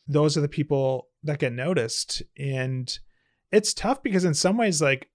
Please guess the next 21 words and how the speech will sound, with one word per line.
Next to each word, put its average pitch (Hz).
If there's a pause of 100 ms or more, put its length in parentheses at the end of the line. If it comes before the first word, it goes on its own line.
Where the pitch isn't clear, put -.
(140)
I 156
personally 147
feel 131
guilty 131
about 123 (200)
looking 147
for 151
people 151
in 143
those 131
pools 147
because, 143
of 131
course, 143
there's 143
people 143
who 143
just 123
don't 131
have 123
the 120